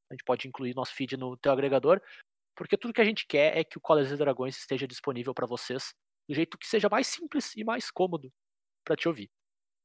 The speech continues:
Ah, vocês podem entrar em contato com a gente pelo e-mail, pelo colerasedragões arroba gmail ponto com, ou pelas redes sociais, no arroba Cóleras e Dragões,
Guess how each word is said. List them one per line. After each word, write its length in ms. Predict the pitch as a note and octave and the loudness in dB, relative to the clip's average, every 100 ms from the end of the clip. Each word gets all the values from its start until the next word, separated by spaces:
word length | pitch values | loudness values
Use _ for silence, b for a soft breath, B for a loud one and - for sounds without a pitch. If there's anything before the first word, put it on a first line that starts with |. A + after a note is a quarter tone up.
| - | 0
Ah, 180 | D3+ D3+ | 2 4
vocês 240 | D#3 E3+ | 2 2
podem 260 | - G3+ F#3+ | 4 6 4
entrar 200 | F3+ F#3+ | 2 -2
em 60 | |
contato 440 | F3 E3+ - E3 - | -2 -4 0 0 2
com 100 | D#3+ | 0
a 40 | |
gente 220 | D3 D3+ | 0 -4
pelo 200 | - E3 | 0 0
e-mail, 340 | F3+ F#3+ F#3+ B3 _ _ _ - | 2 0 -2 -6 _ _ _ -8
pelo 240 | C#3+ C3 - | -6 -6 2
colerasedragões 1000 | - E3 D#3+ D3 C#3+ C#3+ C3 C3 B2 - | 6 8 6 4 2 0 0 0 -4 -6
arroba 420 | - B2+ C#3 B2+ | 0 0 0 -2
gmail 420 | A#2+ D3 B2+ B2+ C3 | -2 -2 -2 -4 -4
ponto 240 | D3 D3 | -8 -10
com, 220 | - E3+ A3+ _ _ _ _ _ - | -4 -4 -4 _ _ _ _ _ 0
ou 120 | F#3 | 2
pelas 240 | C4 G#3 | 8 8
redes 200 | - F#3 | 8 2
sociais, 560 | G3 - E3+ D4 - - | 2 6 6 4 -4 -10
no 180 | D3 D3 | -6 4
arroba 400 | D3 - D#3+ D3+ | 4 4 2 2
Cóleras 500 | - - F3 D#3+ D3+ | 0 4 6 6 4
e 40 | C#3+ | 2
Dragões, 520 | D3 C3+ C3+ A#2+ | 0 2 -2 -4